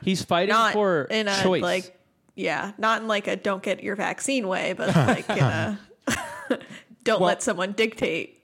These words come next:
Speaker 3: right.
Speaker 2: become
Speaker 3: On
Speaker 2: the dictator of your home planet way.
Speaker 3: On that note, I love how, how vague the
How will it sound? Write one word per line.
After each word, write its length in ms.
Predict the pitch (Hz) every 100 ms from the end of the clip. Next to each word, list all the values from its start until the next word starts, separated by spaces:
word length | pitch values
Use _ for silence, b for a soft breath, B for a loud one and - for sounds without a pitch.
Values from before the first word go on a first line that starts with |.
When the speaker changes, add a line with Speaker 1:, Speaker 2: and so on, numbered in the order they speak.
| -
Speaker 3:
right. 280 | 180 147 127
Speaker 2:
become 140 | 220 143
Speaker 3:
On 80 |
Speaker 2:
the 60 | 165
dictator 360 | 208 208 185 185
of 100 | 190
your 160 | 180
home 300 | 208 226 208
planet 380 | - 196 - -
way. 180 | 117 113 110 - - -
Speaker 3:
On 200 | 156 180
that 200 | 190 160
note, 240 | 151 139 131
I 140 | 143
love 380 | 135 127 127 127
how, 560 | 123 127 123 117 113 -
how 240 | 135 131
vague 680 | 117 117 120 120 117 107 -
the 560 | 120 113 107 101 98